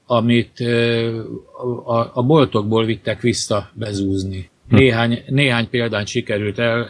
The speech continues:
Speaker 1: ö, ö, eladni, én is vettem még annak idején, hetvenháromban.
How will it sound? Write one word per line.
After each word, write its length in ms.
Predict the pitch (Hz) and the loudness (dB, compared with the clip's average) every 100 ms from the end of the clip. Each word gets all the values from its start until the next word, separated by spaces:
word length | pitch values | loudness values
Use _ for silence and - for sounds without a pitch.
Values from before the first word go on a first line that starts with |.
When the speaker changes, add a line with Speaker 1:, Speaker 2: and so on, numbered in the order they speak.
| - | -8
Speaker 1:
ö, 60 | 117 | -4
ö, 460 | 110 107 107 104 104 | -4 -2 -2 -2 -2
eladni, 380 | 117 120 120 127 | 0 2 2 0
én 160 | 117 113 | 0 -2
is 140 | 95 | -4
vettem 360 | 107 104 104 104 | -4 -4 -4 -2
még 180 | 101 104 | -2 -2
annak 320 | 107 107 110 | -2 -4 -6
idején, 420 | 110 117 131 131 | -2 0 2 0
hetvenháromban. 880 | 107 101 98 104 107 123 131 156 | -2 -4 -6 -2 0 0 2 2